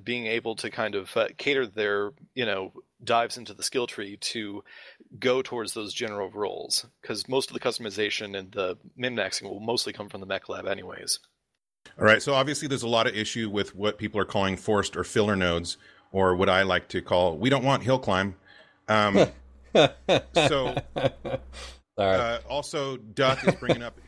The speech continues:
Speaker 2: uh, picking what you want is a bad thing. It seems like you want to have less nodes with more powerful options to promote actual meaningful choice. So let's talk about what people are calling, uh, you know, forced
Speaker 3: Well,
Speaker 2: or filler
Speaker 3: let,
Speaker 2: nodes
Speaker 3: let me
Speaker 2: and
Speaker 3: toss
Speaker 2: why.
Speaker 3: this out
Speaker 2: And,
Speaker 3: here.
Speaker 2: and this is,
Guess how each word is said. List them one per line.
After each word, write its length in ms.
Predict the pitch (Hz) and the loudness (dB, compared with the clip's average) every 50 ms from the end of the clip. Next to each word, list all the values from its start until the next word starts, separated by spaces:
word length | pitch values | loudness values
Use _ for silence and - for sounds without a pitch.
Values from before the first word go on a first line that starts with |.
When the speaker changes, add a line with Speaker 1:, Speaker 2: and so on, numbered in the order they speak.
| - - - - - | -20 -20 -20 -16 -10
Speaker 2:
uh, 320 | 117 117 110 110 107 104 95 85 - _ _ _ _ _ - | -6 -4 -2 -2 -4 -4 -6 -10 -16 _ _ _ _ _ -2
picking 260 | 151 143 147 147 139 | -2 0 2 2 2
what 140 | 131 120 120 | 2 2 0
you 100 | 120 107 | 0 2
want 240 | 117 123 123 113 | 4 2 4 2
is 120 | 113 95 104 | 2 0 -2
a 40 | 85 | 0
bad 380 | - 101 98 98 107 110 - | 2 4 4 4 4 0 0
thing. 300 | - 156 156 170 175 170 - _ _ - _ _ _ | -2 -2 -2 -2 -4 -8 -12 _ _ -20 _ _ _
It 60 | 98 | -6
seems 260 | - - 135 131 127 | 0 4 4 4 6
like 140 | 127 113 - | 4 2 2
you 60 | 117 | 2
want 140 | 110 117 113 | 0 2 2
to 60 | 110 | 4
have 180 | 110 110 104 95 | 4 2 2 2
less 260 | 104 107 113 113 - | 4 2 2 2 2
nodes 300 | 120 110 107 107 101 98 | 0 2 2 2 2 0
with 120 | 101 90 - | -2 -2 0
more 140 | 107 104 | 0 0
powerful 400 | 98 - 107 101 104 98 - 101 | 2 2 2 2 2 2 2 2
options 440 | 95 95 95 - - 101 95 90 - | 4 4 2 2 -2 -4 -4 -4 -4
to 80 | - - | -8 -14
promote 400 | - - 101 98 92 92 - - | -6 -2 2 2 2 2 2 2
actual 320 | 87 90 87 - - 95 | 0 0 0 -2 -4 -2
meaningful 560 | 87 90 87 85 82 82 - - 87 82 82 | -2 0 0 -2 -2 -4 -2 -2 0 0 0
choice. 380 | - - - 92 85 87 - - - - - - - - - | -2 0 4 4 4 4 2 -4 -10 -16 -18 -18 -20 -18 -8
So 140 | - - 123 | 2 4 6
let's 160 | 127 147 - | 6 6 4
talk 240 | - 185 165 165 - | 4 2 2 2 0
about 260 | 160 131 135 127 104 | 2 2 2 2 2
what 140 | 117 113 - | 0 -4 -4
people 200 | - 117 - 117 | -6 -6 -2 -2
are 40 | 107 | -4
calling, 440 | - - 110 107 107 101 101 98 90 - _ _ _ _ - _ _ _ _ | 0 2 2 4 4 2 2 0 -2 -6 _ _ _ _ -20 _ _ _ _
uh, 360 | - 98 98 92 92 92 92 90 - - - | 0 2 4 6 4 4 2 0 -4 -12 -6
you 100 | 92 104 | -2 0
know, 280 | 95 90 90 87 80 - - - 65 - - - - - - _ - | 2 2 2 0 -2 -6 -10 -12 -14 -14 -16 -18 -20 -20 -20 _ -18
forced 420 | 92 - - 110 101 98 92 - - | -14 0 4 6 6 6 4 6 8
Speaker 3:
Well, 140 | 202 160 - | 8 8 8
Speaker 2:
or 20 | |
filler 520 | - - 107 95 92 92 92 90 87 - - | 6 0 -4 -4 -2 -2 -4 -4 -6 -8 2
Speaker 3:
let, 180 | - 160 160 - | 4 4 6 6
Speaker 2:
nodes 200 | 160 156 160 151 | 4 4 4 4
Speaker 3:
let 100 | 151 170 | 4 4
me 60 | 190 | 4
Speaker 2:
and 80 | 135 - | 6 6
Speaker 3:
toss 160 | 143 120 110 | 6 6 6
Speaker 2:
why. 100 | - 160 | 4 -2
Speaker 3:
this 120 | 147 - | 2 2
out 100 | 123 98 | 2 2
Speaker 2:
And, 80 | 101 104 | 2 0
Speaker 3:
here. 80 | 104 101 | 0 0
Speaker 2:
and 80 | - | 0
this 140 | 151 143 - | 0 -2 -4
is, 240 | 151 147 127 - | -6 -6 -6 -8